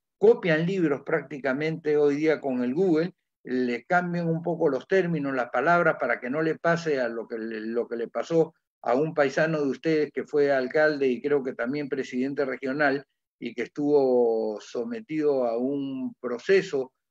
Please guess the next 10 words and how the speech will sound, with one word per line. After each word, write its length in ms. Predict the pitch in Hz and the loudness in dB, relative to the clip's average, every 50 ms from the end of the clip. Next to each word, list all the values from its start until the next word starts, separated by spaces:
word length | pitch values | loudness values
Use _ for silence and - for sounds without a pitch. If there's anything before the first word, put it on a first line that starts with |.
| _ _ _ | _ _ _
de, 840 | - 117 - 127 123 117 113 113 113 110 110 107 107 110 104 - - - | -18 -6 -2 -2 0 0 -2 -2 -2 -4 -4 -4 -6 -6 -8 -10 -10 -8
de 300 | 113 113 110 107 107 - _ | -6 -6 -4 -6 -6 -6 _
plagio 460 | 165 185 185 170 - - 135 120 113 | 2 2 2 2 0 -2 -4 -4 -2
de 100 | 113 117 | -2 -2
un 560 | 127 131 139 139 139 139 135 135 139 139 151 | -2 -2 -2 -4 -6 -6 -8 -8 -8 -6 -2
libro, 360 | 180 247 247 165 117 98 92 101 | 0 2 2 2 0 -2 -6 -8
¿no 100 | 110 110 | -8 -6
es 80 | 120 123 | -4 -2
verdad? 280 | 135 170 202 240 262 254 - _ _ _ _ _ _ _ _ _ | -2 0 0 0 -2 -2 -8 _ _ _ _ _ _ _ _ _
Entonces, 720 | - 131 131 131 127 - 185 196 190 170 175 165 165 160 | -8 -6 -6 -4 -4 -2 -2 -2 -2 -2 -4 -6 -6 -8